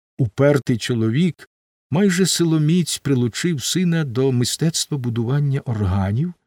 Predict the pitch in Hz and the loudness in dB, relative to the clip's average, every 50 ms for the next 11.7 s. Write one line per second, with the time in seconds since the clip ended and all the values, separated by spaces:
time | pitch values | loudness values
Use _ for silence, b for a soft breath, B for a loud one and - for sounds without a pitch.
0 | _ _ _ _ _ _ _ - - 110 - - 135 117 113 123 120 131 151 156 | _ _ _ _ _ _ _ -8 -6 -4 -2 -2 -2 0 0 0 2 2 2 2
1 | 147 135 - - 131 139 175 180 160 156 151 135 131 135 160 170 170 170 160 147 | 2 2 0 0 0 2 2 2 2 2 2 0 0 0 2 2 2 0 -2 -4
2 | 143 _ _ _ _ _ _ _ _ - 123 107 120 156 156 - - 202 214 208 | -8 _ _ _ _ _ _ _ _ -8 -6 -2 -2 -2 -2 0 0 0 2 2
3 | 190 180 147 117 104 104 95 98 117 107 95 160 185 190 190 180 175 165 160 151 | 2 2 2 2 0 0 0 -2 -2 -2 0 0 2 2 4 4 4 4 4 4
4 | 147 135 123 110 92 - _ _ _ _ - - 123 135 143 135 139 135 - - | 2 2 2 0 -2 -4 _ _ _ _ -8 -4 0 2 2 4 4 2 2 2
5 | 156 147 147 156 156 143 117 107 - _ _ _ _ _ _ _ _ _ _ _ | 0 0 2 2 0 -2 -4 -6 -10 _ _ _ _ _ _ _ _ _ _ _
6 | _ _ _ _ _ _ _ _ - 104 110 131 139 147 143 139 - 135 139 151 | _ _ _ _ _ _ _ _ -4 -2 0 2 2 2 2 2 2 2 2 2
7 | - - 185 170 170 - - 208 208 156 110 - - - 110 - - - - 135 | 2 0 0 0 0 0 0 0 2 2 2 0 -2 -4 -6 -6 -4 0 0 0
8 | 117 - - - 175 180 190 165 - - - 120 117 107 - - 123 131 127 120 | 0 0 0 2 2 4 4 4 2 2 0 -2 -2 -2 -2 0 0 2 2 2
9 | 120 120 - _ - - - 131 127 131 123 107 110 110 110 131 156 165 135 - | 0 -2 -6 _ -6 -4 -2 0 0 2 2 2 4 4 4 4 4 2 2 0
10 | - - 101 95 - _ _ _ _ _ - 117 110 120 123 123 117 101 - 117 | -2 -4 -6 -8 -8 _ _ _ _ _ -8 -4 0 0 2 2 2 0 0 0
11 | 110 104 107 107 107 101 85 107 135 170 185 190 175 | 0 0 0 0 0 2 2 2 4 4 2 2 0